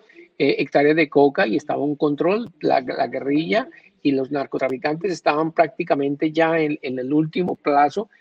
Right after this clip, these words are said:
que, que tenían, eh, totalmente controlados. Y mire dónde estamos hoy día, estamos más de doscientas mil plantaciones de coca. En, eh, según el presidente Trump, últimamente informó aquí desde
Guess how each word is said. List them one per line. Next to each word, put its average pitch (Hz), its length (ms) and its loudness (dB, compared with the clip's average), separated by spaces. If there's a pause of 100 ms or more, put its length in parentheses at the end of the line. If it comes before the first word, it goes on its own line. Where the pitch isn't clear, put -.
(260)
que, 139 200 2
que 131 160 -2
tenían, 156 640 0
eh, 131 240 -2 (120)
totalmente 151 580 0
controlados. 165 640 2 (500)
Y 156 100 0
mire 170 180 0
dónde 185 120 0
estamos 180 300 -4
hoy 180 80 0
día, 180 160 -2
estamos 156 320 -4
más 165 140 -2
de 165 80 -2
doscientas 139 440 -2
mil 156 280 -4 (720)
plantaciones 151 480 0
de 143 100 0
coca. 151 380 0 (200)
En, 139 160 0
eh, 135 240 2
según 147 260 2
el 170 100 2
presidente 147 420 0
Trump, 170 340 0
últimamente 151 840 0
informó 147 400 2
aquí 160 220 0
desde 147 340 0